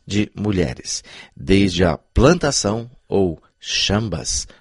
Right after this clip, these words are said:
como são chamados os campos de plantio, passando pela capina, plantio e colheita, até as atividades que incluem cozinhar e servir alimentos. Porém, em algumas regiões, a mulher fica encarregada dos pratos doces,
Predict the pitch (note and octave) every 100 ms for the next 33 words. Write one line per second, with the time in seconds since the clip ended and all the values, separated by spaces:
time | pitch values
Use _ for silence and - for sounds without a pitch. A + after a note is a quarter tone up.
0 | _ - D2+ - E2 C#2+ B1+ D#2 - -
1 | - - - E2 F2 - - - - C#2+
2 | - - B2 - - A#2+ - A2 - E2+
3 | - - A#2+ - B2+ C3 B2+ - _ _
4 | _ - G#2 F2 - F#2+ G2 G2 - _
5 | - - - A#2 G#2+ C3+ - C#3 - -
6 | - D3+ - A2 A#2+ - - - G2 F#2+
7 | F2 E2+ - - F2 - E2+ D#2 _ _
8 | _ B2+ G#2 E2+ E2+ G#2 - - - A#2+
9 | G#2 - F2 F#2 - D#2 E2+ G#2 - -
10 | - - - - - - A#2+ C#3 - _
11 | F#2+ F#2 D2 D#2+ - F2 F#2 F#2 G#2+ -
12 | - - C3 G#2 F2+ - F2 - - C3
13 | A#2 A2+ D#2+ D#2 D#2+ D2+ - _ _ -
14 | B2 - G#2 F2 F2+ A#2+ - - -